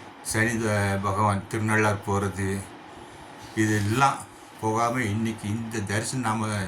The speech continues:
சேவித்தோமானால், அந்த நடராஜ பெருமான் தரிசனம் சேவித்தோமானால் நமக்கு நல்ல பலன்கள் கிடைக்கும். சனி தோஷம், சனியால் நம்மால் எதுவும் செய்ய மு-, நம்ம எதுவும் செய்ய முடியாது, அந்த அளவுக்கு சக்தி.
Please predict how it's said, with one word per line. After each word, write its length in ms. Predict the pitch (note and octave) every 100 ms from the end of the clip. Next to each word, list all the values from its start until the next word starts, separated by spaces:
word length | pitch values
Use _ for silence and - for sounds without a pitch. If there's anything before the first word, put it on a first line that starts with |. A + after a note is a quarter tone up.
| -
சேவித்தோமானால், 920 | - A2 A#2 A2+ A#2 G#2+ F#2+ F#2+ B2 D#3 - - - - - - -
அந்த 180 | G#2+ G#2 G#2
நடராஜ 320 | G2 G#2 B2+ A#2 A2+
பெருமான் 380 | A#2 A2+ A2+ G2
தரிசனம் 500 | G2+ G#2+ A2+ G#2+ G2+
சேவித்தோமானால் 720 | G#2+ A2 G#2+ A2 G2+ G#2 C3+ B2+
நமக்கு 380 | G#2 A#2 G#2+ E3 G3 - - - - G2
நல்ல 260 | A2+ B2+ C#3 G2
பலன்கள் 380 | G#2+ B2 B2+ G#2+
கிடைக்கும். 340 | G2+ G2 F2 - -
சனி 300 | F#2+ A2+ C#3 B2
தோஷம், 340 | A2+ A2 B2 -
சனியால் 480 | - F#2+ A#2 B2 B2+
நம்மால் 420 | G2 G#2+ A2 A#2+ G2
எதுவும் 240 | A2+ A2+ A2+
செய்ய 120 | A2
மு-, 120 | A2 G2+
நம்ம 180 | G2+ G2+
எதுவும் 240 | A2 C3 B2+
செய்ய 140 | A2+ B2
முடியாது, 340 | A2 G2 E2+ D#2+ - - - - - - - G#2
அந்த 140 | B2 A#2
அளவுக்கு 300 | B2 C#3 A2 G#2
சக்தி. 240 | G2+ A2